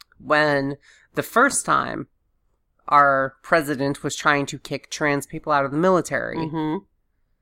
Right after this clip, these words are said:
Speaker 1: People fought that.
Speaker 2: Yes.
Speaker 1: And I don't mean Democrats and trans people in the L G B T community. I mean people like my mom and, and,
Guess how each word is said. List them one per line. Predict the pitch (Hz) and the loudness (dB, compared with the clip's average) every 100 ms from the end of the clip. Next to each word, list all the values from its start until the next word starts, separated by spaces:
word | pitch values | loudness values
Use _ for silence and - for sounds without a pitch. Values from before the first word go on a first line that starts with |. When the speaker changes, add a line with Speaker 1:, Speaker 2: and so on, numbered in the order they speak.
| - _ _ _ _ _ _ _ _ _ _ _ _ _ - | -20 _ _ _ _ _ _ _ _ _ _ _ _ _ -6
Speaker 1:
People | - 226 - 233 120 | -2 0 0 -2 -2
fought | - - - - 139 123 - | -8 -18 -14 0 2 2 0
that. | 113 - _ - | -10 -10 _ -8
Speaker 2:
Yes. | 147 123 - - - - | -8 -6 -10 -10 -12 -2
Speaker 1:
And | 165 170 | 2 4
I | 220 | 4
don't | 262 208 135 | 4 2 2
mean | 156 165 156 147 147 _ _ _ _ _ _ _ _ _ - 131 | 0 2 2 0 -4 _ _ _ _ _ _ _ _ _ -20 0
Democrats | 170 175 185 - 160 156 - | 4 4 2 4 4 4 0
and | - 143 | -4 -4
trans | - 156 156 | 0 2 2
people | 151 147 139 | 0 -2 0
in | 139 | 0
the | |
L | 143 | 0
G | 135 | -2
B | 135 135 | -6 -8
T | - 131 | -10 -12
community. | - 139 143 123 120 117 _ _ _ - | -8 -4 -2 -2 -6 -8 _ _ _ 2
I | 190 311 | 4 4
mean | 277 233 202 196 _ _ _ _ _ _ _ _ - | 2 0 0 -4 _ _ _ _ _ _ _ _ -8
people | 226 240 240 | -6 0 2
like | 175 170 - | 2 0 0
my | 160 156 | 2 2
mom | 143 135 160 165 165 156 - - - | 4 4 4 4 0 -4 -10 -18 -4
and, | 143 131 | -2 -2
and, | - 131 | -4 -6